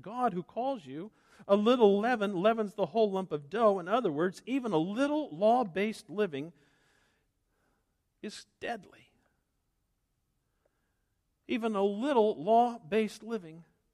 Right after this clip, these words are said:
is deadly. Paul's making this implication in the passage that we should oppose those who preach and teach Christian rule-keeping.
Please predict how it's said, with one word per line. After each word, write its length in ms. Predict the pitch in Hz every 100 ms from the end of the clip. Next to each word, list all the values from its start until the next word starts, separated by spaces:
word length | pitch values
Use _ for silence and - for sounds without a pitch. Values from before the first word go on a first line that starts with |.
| _ _ _ _ _ _ -
is 140 | 190
deadly. 420 | 180 226 220 175
Paul's 360 | 143 240 240 208
making 300 | 240 233 226
this 160 | 220 262
implication 600 | 214 208 - 269 226 226
in 60 |
the 80 | 202
passage 460 | 196 240 233 233 185
that 100 | 214
we 100 | 240
should 200 | 247 196 - _ _ _
oppose 580 | 240 240 - 302 302 220
those 200 | 208 226
who 120 | 277
preach 580 | 247 - 320 349 240 -
and 160 | 226 247
teach 400 | - 349 269 - _ -
Christian 520 | 302 302 - 285 240
rule-keeping. 680 | 254 311 - 247 196 185